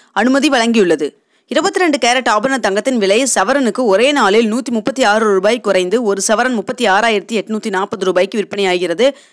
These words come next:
அதேபோல், ஒரு கிராம் வெள்ளியின் விலை எழுபது ரூபாய் நாற்பது பைசாவாகவும் விற்பனை செய்யப்பட்டு வருகிறது. தென்பெண்ணை வெள்ளத்தால் கடலூர் மாவட்டத்தில் ரெண்டாயிரத்தி முந்நூறு வீடுகள் மற்றும் ஐயாயிரத்தி அறுநூத்தி பத்து ஹெக்டேர் விளைநிலங்கள் பாதிக்கப்பட்டுள்ளது.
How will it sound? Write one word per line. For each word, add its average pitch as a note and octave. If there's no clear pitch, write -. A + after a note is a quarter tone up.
அதேபோல், B3+
ஒரு G#3
கிராம் G#3
வெள்ளியின் A3
விலை G#3
எழுபது A3
ரூபாய் G#3+
நாற்பது A3
பைசாவாகவும் G3
விற்பனை G#3+
செய்யப்பட்டு F#3+
வருகிறது. F3+
தென்பெண்ணை D#4
வெள்ளத்தால் A3
கடலூர் A#3+
மாவட்டத்தில் A#3
ரெண்டாயிரத்தி G#3+
முந்நூறு A3+
வீடுகள் G#3+
மற்றும் A3
ஐயாயிரத்தி A3+
அறுநூத்தி G#3+
பத்து F#3+
ஹெக்டேர் G3
விளைநிலங்கள் G3+
பாதிக்கப்பட்டுள்ளது. F#3